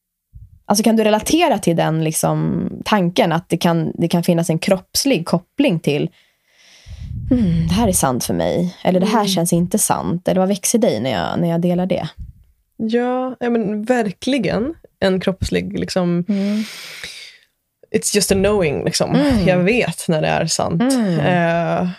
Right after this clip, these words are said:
Speaker 2: och samtidigt som att jag i stunder kanske inte vet vad som är
Speaker 1: Oh,
Speaker 2: sant.
Speaker 1: ja.
Speaker 2: Och att det finns något också väldigt spännande i det spacet av
Speaker 1: Mm.
Speaker 2: att så här, okej,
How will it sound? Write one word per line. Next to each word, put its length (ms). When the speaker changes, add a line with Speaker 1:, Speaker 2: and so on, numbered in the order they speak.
Speaker 2:
och 180
samtidigt 560
som 140
att 140
jag 120
i 40
stunder 540
kanske 300
inte 280
vet 180
vad 140
som 120
är 40
Speaker 1:
Oh, 40
Speaker 2:
sant. 240
Speaker 1:
ja. 200
Speaker 2:
Och 100
att 80
det 60
finns 160
något 100
också 220
väldigt 260
spännande 460
i 40
det 60
spacet 600
av 120
Speaker 1:
Mm. 160
Speaker 2:
att 60
så 60
här, 200
okej, 420